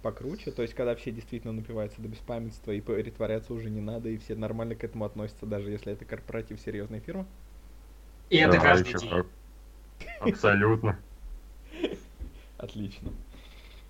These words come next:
Speaker 1: У нас, э, я не знаю, тогда у нас, наверное, наоборот, раскрепощаются в трезвые дни. Бац.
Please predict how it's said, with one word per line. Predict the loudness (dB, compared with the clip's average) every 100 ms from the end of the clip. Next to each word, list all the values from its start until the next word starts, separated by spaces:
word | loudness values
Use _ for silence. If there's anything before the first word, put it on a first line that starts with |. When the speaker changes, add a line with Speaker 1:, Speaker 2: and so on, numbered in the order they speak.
| -20 -14
Speaker 1:
У | -6
нас, | -2 -2 -2 -2
э, | 0 0 -2
я | -4
не | -2 -4
знаю, | -4 -4 -4
тогда | -4 0 2
у | 2
нас, | 0 -2
наверное, | -4 0 0 0
наоборот, | 0 0 0 0 -2
раскрепощаются | -6 -4 -4 -2 -2 0 -2 -4 -10
в | -10 -12 -16 -4
трезвые | 0 2 2 0 0
дни. | -2 -4 -6 -14 -16 -16 -16 -16 -16 -18 -18 -18 -18 -18 -18 -18 -12 -10 -8 -10 -8
Бац. | -4 -4